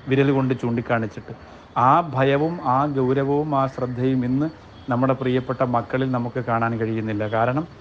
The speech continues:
മാതാപിതാക്കൾ അത് ശീലിപ്പിച്ചു കൊടുക്കുന്നില്ല. മാതാപിതാക്കൾ അത് പഠിപ്പിച്ചു കൊടുക്കുന്നില്ല, അതുകൊണ്ടാണ് അങ്ങനെ സംഭവിക്കുന്നത്.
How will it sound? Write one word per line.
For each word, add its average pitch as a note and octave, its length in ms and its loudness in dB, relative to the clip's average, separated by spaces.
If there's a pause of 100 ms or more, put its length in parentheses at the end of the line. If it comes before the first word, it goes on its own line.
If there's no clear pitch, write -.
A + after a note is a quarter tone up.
(280)
മാതാപിതാക്കൾ B2+ 680 2
അത് D3+ 100 2
ശീലിപ്പിച്ചു D3 500 -4
കൊടുക്കുന്നില്ല. D#3 500 -2 (640)
മാതാപിതാക്കൾ D3+ 600 4
അത് C3+ 140 2
പഠിപ്പിച്ചു A#2+ 360 -2
കൊടുക്കുന്നില്ല, A2+ 440 -2
അതുകൊണ്ടാണ് B2 480 2
അങ്ങനെ A#2 160 -2
സംഭവിക്കുന്നത്. A2 600 -4